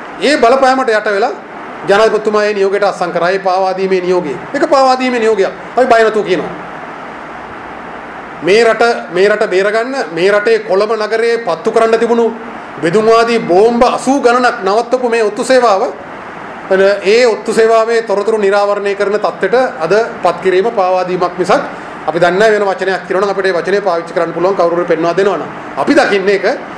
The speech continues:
පාවා දීමක් ලෙස. මොකද ලෝකයේ කිසිම රටක එහෙම සිද්ධ වෙන්නේ නැති නිසා. ඒ නිසා අපි ජනාධිපතිතුමාගෙන් ඉතා ගෞරවයෙන් ඉල්ලා සිටිනවා ඔබතුමා රටේ නායකයා ලෙස මේ හමුදාවේ, අ, ප්‍රධානියා ලෙස මේ පාවා දීමට හමුදාව ගොදුරු කරන්න තියෙන කුමන්ත්‍රණය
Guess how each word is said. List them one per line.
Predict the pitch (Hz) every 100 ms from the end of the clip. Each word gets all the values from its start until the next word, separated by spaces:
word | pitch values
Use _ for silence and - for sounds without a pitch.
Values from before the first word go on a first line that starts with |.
| - -
පාවා | 175 175 175
දීමක් | 175 175 175
ලෙස. | 196
මොකද | 208 202
ලෝකයේ | 190 185 202
කිසිම | 202 190 175
රටක | 160 190
එහෙම | 170 190
සිද්ධ | 185 156
වෙන්නේ | 165 196
නැති | 170 175
නිසා. | 151 - - - - - -
ඒ | 196
නිසා | 196 226 226
අපි | 226
ජනාධිපතිතුමාගෙන් | 190 196 196 196 202 202 196
ඉතා | 185 208
ගෞරවයෙන් | 208 226 226 226
ඉල්ලා | 202 175
සිටිනවා | 170 156 170 254 - - - -
ඔබතුමා | 160 190 247 240
රටේ | 208 220
නායකයා | 208 190 190 185
ලෙස | 165 196 277 - - -
මේ | 143 220
හමුදාවේ, | 208 220 214 208 208 208 202 208 -
අ, | 180 180 175 170 165 160 - - -
ප්‍රධානියා | 185 226 240 202 175
ලෙස | 165 160 269 - - - -
මේ | 160 185 254
පාවා | 262 208 208 202
දීමට | 196 202 202
හමුදාව | 185 185 190 190
ගොදුරු | 170 160 208
කරන්න | 214 202 196
තියෙන | 196 190
කුමන්ත්‍රණය | 175 185 190 185 190